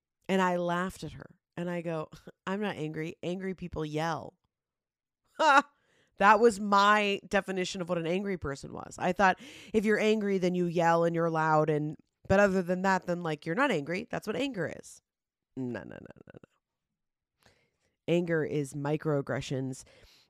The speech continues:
Anger is staying in situations you know you shouldn't because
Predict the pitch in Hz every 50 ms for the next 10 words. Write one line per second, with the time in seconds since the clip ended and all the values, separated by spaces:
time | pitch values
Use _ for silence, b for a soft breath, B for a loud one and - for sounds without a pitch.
0 | b b - 180 175 185 175 175 175 170 165 - - 165 156 151 151 147 - -
1 | - - - - - - 185 170 170 175 175 170 165 160 156 - - 160 160 -
2 | - 160 - 160 156 160 160 151 - 165 160 143 143 160 160 160 156 160 151 151
3 | 139 - - - 175 - 117 147 139 - b b b b b - - 170 - -
4 | 170 156 147 135 -